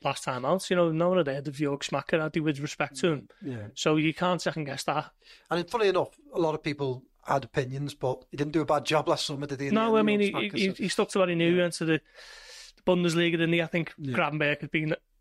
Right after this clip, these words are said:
Speaker 1: earmarked as someone who they liked prior to his, to his arrival, but
Speaker 2: Yeah.
Speaker 1: certainly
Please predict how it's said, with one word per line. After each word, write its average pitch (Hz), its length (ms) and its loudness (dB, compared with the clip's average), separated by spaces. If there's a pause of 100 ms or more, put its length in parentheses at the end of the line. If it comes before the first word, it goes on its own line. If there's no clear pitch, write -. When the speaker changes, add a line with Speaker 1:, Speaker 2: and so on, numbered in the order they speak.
(400)
Speaker 1:
earmarked 151 520 2
as 160 80 0
someone 160 220 4
who 151 60 2
they 147 100 2
liked 143 400 -4
prior 147 300 -2
to 151 200 0
his, 143 320 -2 (180)
to 160 120 -4
his 139 140 0
arrival, 131 480 0
but 135 220 0
Speaker 2:
Yeah. 113 120 -10
Speaker 1:
certainly 180 480 2